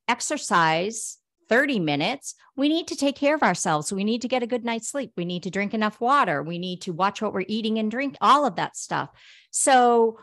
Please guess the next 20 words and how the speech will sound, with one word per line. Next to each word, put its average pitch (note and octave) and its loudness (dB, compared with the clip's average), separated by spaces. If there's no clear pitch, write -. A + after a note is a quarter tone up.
we C4+ 0
need C#4 2
to A3 -6
take A#3 -2
better G3 -4
care F3 -6
of C#3+ -8
ourselves. - -6
So G3 2
those C4 2
are A#3+ -2
the G#3 -2
other F#3 2
things D#3+ -4
that D#3+ -6
are D#3 -6
going D#3+ -2
on. D#3 0
So D3+ -4
you're, E3 -6